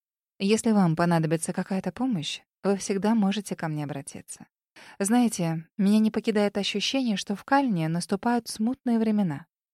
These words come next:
тем более на фоне последних новостей». «Каких?» не поняла я. «Вы что, не читаете газет?» удивилась женщина.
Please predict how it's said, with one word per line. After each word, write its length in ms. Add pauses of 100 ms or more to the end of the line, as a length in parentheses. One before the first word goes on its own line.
тем 240
более 280
на 120
фоне 260
последних 500
новостей». 560 (840)
«Каких?» 560 (380)
не 120
поняла 320
я. 260 (280)
«Вы 140
что, 420
не 140
читаете 420
газет?» 380 (480)
удивилась 460
женщина. 500